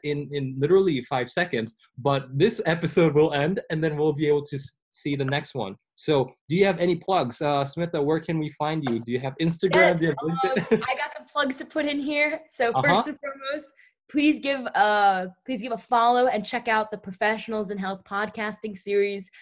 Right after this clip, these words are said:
Speaker 1: Mm-hmm.
Speaker 2: Definitely searchable and findable on Apple Podcasts and Spotify Podcasts and anywhere you get podcasts.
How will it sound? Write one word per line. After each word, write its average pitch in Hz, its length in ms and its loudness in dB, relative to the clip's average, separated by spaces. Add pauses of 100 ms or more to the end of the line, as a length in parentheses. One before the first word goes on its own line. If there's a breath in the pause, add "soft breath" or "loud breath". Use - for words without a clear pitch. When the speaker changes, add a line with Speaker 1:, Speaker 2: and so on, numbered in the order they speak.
(360 loud breath)
Speaker 1:
Mm-hmm. 120 200 -6
Speaker 2:
Definitely 214 420 -2
searchable 208 600 -4
and 190 160 -6
findable 196 460 -4
on 175 180 -8
Apple 190 240 -4
Podcasts 185 520 -6
and 180 80 -12
Spotify 185 580 -4
Podcasts 185 460 -6
and 175 80 -10
anywhere 190 360 -4
you 175 120 -12
get 190 260 -4
podcasts. 190 640 -6